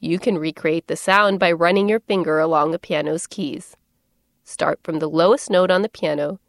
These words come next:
and go to middle C," Weiss said. "That's what we hear." Physicists are already surprised by the number and strength of the signals detected so far,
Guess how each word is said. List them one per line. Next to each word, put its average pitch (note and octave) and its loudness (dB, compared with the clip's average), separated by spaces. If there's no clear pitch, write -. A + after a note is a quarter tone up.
and F3+ -4
go D3+ 2
to D#3 0
middle D#3 0
C," D3+ -6
Weiss C#3+ -4
said. E3+ -10
"That's D3+ 2
what - -8
we D3+ -4
hear." - -8
Physicists A3 0
are E3 2
already G#3+ 4
surprised E3 -2
by E3 2
the E3 0
number G#3 2
and G3+ 0
strength A3+ -2
of E3 -4
the F3 -2
signals G3 -2
detected - -10
so F#3+ 0
far, F#3 0